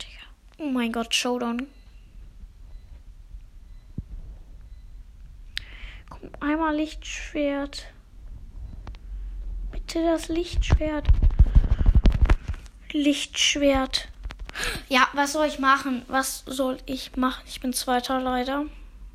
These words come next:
Aber das ist halt, halt, ich hatte halt gar keine, ähm, Cubes. Ich musste, ich musste das so rangehen. Aber dafür hatte ich das Lichtschwert.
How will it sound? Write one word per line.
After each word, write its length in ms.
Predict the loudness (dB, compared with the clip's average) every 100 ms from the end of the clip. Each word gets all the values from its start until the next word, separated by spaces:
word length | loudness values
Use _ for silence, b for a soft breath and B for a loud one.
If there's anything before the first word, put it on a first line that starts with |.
| -16
Aber 180 | -8 -6
das 140 | -6 -4
ist 80 |
halt, 200 | -2 -2
halt, 240 | 0 0 0 B B B B
ich 220 | -6 0
hatte 240 | 0 2 2
halt 240 | 2 6
gar 320 | 8 10 8
keine, 680 | 2 0 0 0 -2 -2 -4
ähm, 580 | -2 -2 -2 -6 -6 -8 -14 -20 -20 B B 2
Cubes. 380 | 4 4 -6 -12 B B B -20 -20 -20 -20 -20 -20 -18 -18 B B B B
Ich 80 | -4
musste, 420 | -2 -2 -8 -6
ich 160 | -4 -4
musste 300 | -4 -4 -4
das 160 | -6
so 100 | -8
rangehen. 400 | -2 -2 0 4
Aber 140 | 6 10
dafür 280 | 8 8 4
hatte 160 | 2
ich 100 | -8
das 200 | -12 -8
Lichtschwert. 680 | -8 -8 -10 -6 -4 -4 8